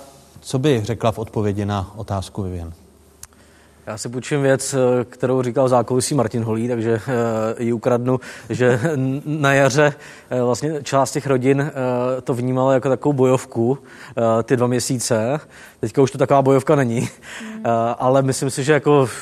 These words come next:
Speaker 2: asi známe i z našeho prostředí, že na jaře některé ty efekty, že jste byl víc s rodinou, tak byly i pozitivní.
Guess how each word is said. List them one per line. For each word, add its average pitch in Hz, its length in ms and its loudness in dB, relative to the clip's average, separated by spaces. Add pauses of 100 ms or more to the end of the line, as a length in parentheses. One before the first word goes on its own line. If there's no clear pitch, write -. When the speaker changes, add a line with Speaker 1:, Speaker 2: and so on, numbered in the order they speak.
(100)
Speaker 2:
asi 139 220 -2
známe 135 320 2
i 143 40 4
z 135 40 2
našeho 143 360 0
prostředí, 131 640 -2
že 139 200 2 (380)
na 123 160 0
jaře 131 240 2
některé 131 340 2
ty 143 80 0
efekty, 135 480 0
že 131 80 4
jste - 220 -4
byl 135 180 0
víc 131 160 0
s 131 40 -2
rodinou, 127 540 0
tak 127 120 -2
byly 135 160 4
i 135 40 4
pozitivní. 123 800 -4